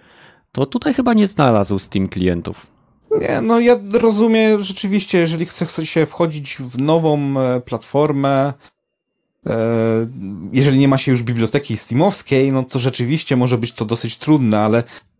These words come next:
Speaker 2: jeżeli ma się już, e, e, jakąkolwiek właśnie, e, albo minimalną nawet steamowską pla-, e, bibliotekę, to stworzenie nowej, e, biblioteki na Steamie jest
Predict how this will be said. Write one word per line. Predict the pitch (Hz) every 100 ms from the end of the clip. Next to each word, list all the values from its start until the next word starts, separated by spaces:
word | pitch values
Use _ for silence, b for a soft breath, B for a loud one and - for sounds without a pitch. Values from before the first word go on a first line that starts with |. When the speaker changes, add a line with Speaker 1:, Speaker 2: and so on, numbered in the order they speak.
| _
Speaker 2:
jeżeli | 98 110 98
ma | 135
się | 220
już, | 262 185 -
e, | 123
e, | 120 117 117 90 85 104 104 98 101 98 - 78 65 73
jakąkolwiek | 113 123 127 - 180 190 139 123
właśnie, | 113 113 - 113 110 107 - - B B B _ -
e, | - 101 101 92
albo | 107 131
minimalną | 131 120 120 190 156
nawet | 117 110 104 110
steamowską | - 107 - 123 131 - 123
pla-, | 117 95
e, | 107 104 101 98 95
bibliotekę, | 92 107 104 110 165 - 120 135 B _
to | -
stworzenie | - - 117 139 127
nowej, | 131 127 113 90 78
e, | 101
biblioteki | 120 117 110 - 135 113
na | 107
Steamie | - 110 110
jest | 101 98 - -